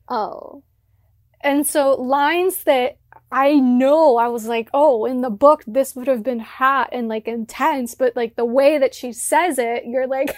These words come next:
Speaker 2: <laughs> "It's actually funny." <laughs> So I did have that issue of, of the narrator, the narrator not being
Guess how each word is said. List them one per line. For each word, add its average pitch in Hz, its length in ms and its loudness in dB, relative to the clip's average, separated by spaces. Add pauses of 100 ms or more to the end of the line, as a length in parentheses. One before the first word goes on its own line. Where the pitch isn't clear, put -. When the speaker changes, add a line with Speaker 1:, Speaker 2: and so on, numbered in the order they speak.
(160)
Speaker 2:
<laughs> - 200 -20
"It's - 160 -8
actually 427 420 -4
funny." 330 520 -4
<laughs> - 40 0 (1500)
So 311 520 4 (160)
I 311 160 2
did 311 180 0
have 285 280 -4
that 247 200 -6
issue 277 480 -6
of, 226 360 -10
of 220 260 -14 (180)
the 247 100 -10
narrator, 240 840 -8
the 233 80 -8
narrator 226 480 -8
not 220 260 -14
being 233 520 -8